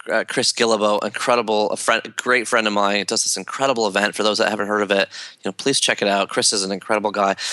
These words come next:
And I went there, and, you know, I'm working at Walmart in a corporate job, and it, the, the underlying theme of entrepreneurship was so palpable and so seductive. And I really questioned myself on the flight home, thinking,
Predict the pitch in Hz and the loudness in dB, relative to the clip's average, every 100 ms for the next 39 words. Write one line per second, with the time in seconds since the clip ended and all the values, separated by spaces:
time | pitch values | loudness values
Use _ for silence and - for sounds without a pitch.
0 | - 123 123 170 254 101 95 98 - - | -4 0 2 2 0 2 2 0 -6 -12
1 | - - - 120 117 - 135 117 104 147 | -10 -10 -4 0 2 2 2 2 0 0
2 | 113 82 92 113 101 90 147 - 127 - | 0 0 2 2 2 0 -2 -2 0 0
3 | 95 90 90 - 127 131 151 - 127 127 | 0 0 0 -2 -4 -2 -2 -2 0 0
4 | - - 120 143 185 196 160 131 - - | -2 -2 -2 -2 -2 2 2 0 -2 -2
5 | 277 190 120 120 123 135 127 - 120 113 | 2 2 2 0 0 0 -2 -4 -2 0
6 | 151 208 - 107 113 - - - 135 151 | 2 2 -2 -2 0 0 0 0 -2 0
7 | 170 156 143 180 214 120 110 110 117 110 | -2 0 2 2 0 2 2 2 0 0
8 | - 147 135 127 - - - - 101 190 | 2 2 2 -2 -6 -8 -4 -2 0 -2
9 | - - 98 95 - - 131 135 170 320 | 0 0 0 -2 -12 -2 0 2 0 -2
10 | - 233 277 330 190 - 107 - 107 - | 0 0 2 0 0 0 0 0 -2 0
11 | 120 151 196 165 117 120 107 | 0 0 -2 0 0 2 0